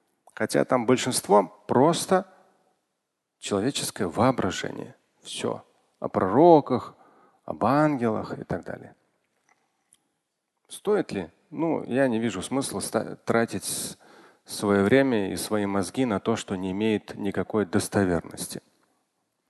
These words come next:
А вот мысль, э, чисто богословская, именно высшего качества, высшей пробы, это очень приятно обычно для мозга. Ну, по крайней мере, моего, который изучает богословие с, э,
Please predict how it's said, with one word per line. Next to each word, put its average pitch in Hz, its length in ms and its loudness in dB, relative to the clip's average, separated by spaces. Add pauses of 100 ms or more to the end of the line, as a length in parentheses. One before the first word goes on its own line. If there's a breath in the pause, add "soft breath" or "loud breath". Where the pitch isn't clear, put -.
(600)
А 127 120 6
вот 170 300 12 (840 soft breath)
мысль, 170 500 8
э, - 460 4
чисто 156 400 8
богословская, 120 1300 6 (340)
именно 120 400 2
высшего 110 500 6
качества, 139 540 2
высшей 117 340 4
пробы, 156 380 4
это 107 240 4
очень 120 360 4
приятно 113 500 2
обычно 104 400 -4
для 107 180 2
мозга. 104 540 0
Ну, 127 100 -2
по 113 100 -2
крайней 120 260 2
мере, 104 140 4
моего, 110 400 4
который 110 460 0 (920 soft breath)
изучает 104 520 2
богословие 110 640 4
с, - 300 -2
э, 104 360 2